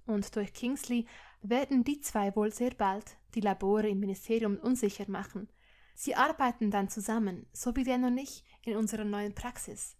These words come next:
<laughs> Wie romantisch. Aber alles in allem kann ich dir versprechen, dass es hier sehr gut läuft und Draco das Ganze auch sehr gut verarbeitet hat. Kingsley ist ihm dabei eine große Hilfe,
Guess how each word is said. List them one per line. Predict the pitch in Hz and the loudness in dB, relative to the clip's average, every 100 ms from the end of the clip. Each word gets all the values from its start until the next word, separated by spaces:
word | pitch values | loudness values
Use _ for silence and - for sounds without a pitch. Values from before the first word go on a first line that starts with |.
| _ | _
<laughs> | 208 214 | -4 -2
Wie | 226 214 | 0 0
romantisch. | 226 208 208 240 - 208 - - - _ _ _ _ - - - - - - | -2 0 -2 -2 -4 -6 -8 -16 -20 _ _ _ _ -20 -20 -20 -20 -6 2
Aber | 269 269 262 - - | 4 6 2 0 -4
alles | 254 294 277 | -2 0 0
in | 240 | 0
allem | 202 226 285 - _ | 0 -4 -6 -10 _
kann | - 285 | -4 -4
ich | - | -4
dir | 285 | -6
versprechen, | 262 - - 170 214 214 - - - _ _ | -6 -4 -4 -4 -6 -6 -10 -20 -20 _ _
dass | 226 226 | -8 -6
es | 226 | -8
hier | - 262 269 | -2 -2 0
sehr | 254 262 | 0 -2
gut | - 220 202 | -2 -4 -4
läuft | 190 185 - - - | -8 -8 -12 -18 -6
und | 220 214 196 | -2 -2 -2
Draco | 196 - 233 | -4 -4 -6
das | 220 - | -6 -6
Ganze | 214 214 220 - | -4 -4 -4 -6
auch | 214 220 | -6 -6
sehr | - 247 247 | -4 -2 -2
gut | - 240 | -6 -6
verarbeitet | 240 247 254 202 - - | -6 -4 -4 -6 -10 -14
hat. | - - - _ _ - - - _ | -14 -16 -20 _ _ -20 -20 -20 _
Kingsley | - 311 - 220 | -4 -4 0 -2
ist | - 233 | -2 -4
ihm | 220 208 | -2 0
dabei | 202 202 | 0 0
eine | 196 202 | 0 -2
große | 220 220 - | -2 -2 -2
Hilfe, | 202 240 - 202 | -2 -4 -4 -6